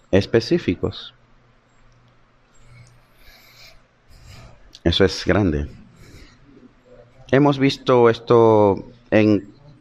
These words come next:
Romanos y en otros versículos, por lo menos Romanos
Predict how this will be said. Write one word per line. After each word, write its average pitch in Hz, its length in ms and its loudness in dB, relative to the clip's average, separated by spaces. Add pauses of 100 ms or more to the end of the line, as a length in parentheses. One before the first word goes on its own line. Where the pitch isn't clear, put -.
(240)
Romanos 110 1000 0 (240)
y 117 100 2
en 123 80 4
otros 113 260 -2
versículos, 113 520 0
por 117 120 0
lo 123 60 2
menos 170 340 0
Romanos 117 840 -2